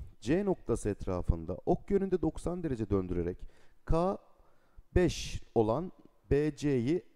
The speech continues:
elde ediyormuş dostlarım. B noktası K'ya beşmiş. B noktasının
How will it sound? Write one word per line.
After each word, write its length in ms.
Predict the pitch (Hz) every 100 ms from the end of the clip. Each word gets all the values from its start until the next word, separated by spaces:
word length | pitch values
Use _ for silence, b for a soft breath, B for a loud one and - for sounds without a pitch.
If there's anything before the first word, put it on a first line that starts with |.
| -
elde 420 | 160 123 117 123
ediyormuş 680 | 131 127 107 98 165 - -
dostlarım. 560 | 104 - - 80 80
B 200 | 113 113
noktası 420 | 107 - - 95 151
K'ya 520 | - 110 92 143 107
beşmiş. 480 | 98 - - - - - b b b b -
B 220 | 185 208
noktasının 680 | 175 - 117 - 98 127